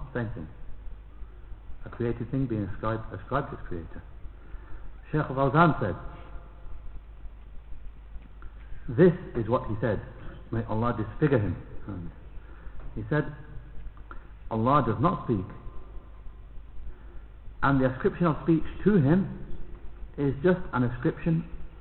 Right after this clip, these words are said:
of the, of a created thing to its creator." This is from his madhab, his position. And he also had the position of Al-Jabr with regard to Qadr,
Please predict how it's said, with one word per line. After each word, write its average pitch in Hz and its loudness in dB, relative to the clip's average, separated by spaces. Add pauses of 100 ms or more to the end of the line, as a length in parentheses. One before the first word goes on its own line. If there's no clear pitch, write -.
(500)
of 107 -4
the, 110 -2 (180)
of 101 -2
a 101 -2
created 143 0
thing 175 4
to 147 2
its 113 -2
creator." 87 -4 (1400)
This 151 4 (960)
is 101 -2
from 107 -2
his 104 -2
madhab, 98 -2 (180)
his - -10
position. 92 -6 (2250)
And 131 4
he 135 -2
also 160 6
had 127 2
the 113 2 (760)
position 156 2
of 156 2 (100)
Al-Jabr 131 4 (800)
with 98 -4
regard 107 0
to 113 -6
Qadr, 113 0